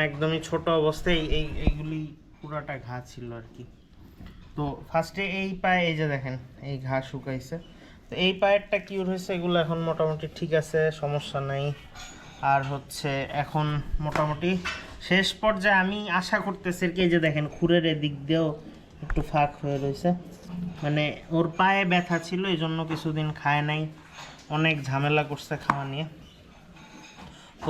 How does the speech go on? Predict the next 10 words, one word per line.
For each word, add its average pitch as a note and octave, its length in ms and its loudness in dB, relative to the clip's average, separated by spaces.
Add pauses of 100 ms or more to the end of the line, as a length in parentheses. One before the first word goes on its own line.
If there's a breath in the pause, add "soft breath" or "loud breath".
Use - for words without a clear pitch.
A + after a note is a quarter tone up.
(120)
এই E3+ 140 4
কয়দিনের F#3+ 420 4
মধ্যে F#3 180 2 (100)
যতটুকু F3 440 2 (100)
ভাবছিলাম E3 460 2 (160)
যে D#3 100 4 (840 loud breath)
বাড়বে, E3 260 2 (100)
ততটুক E3+ 440 0 (460)
এক্সপেকটেশন - 680 -4 (120)
অনুযায়ী D#3 300 2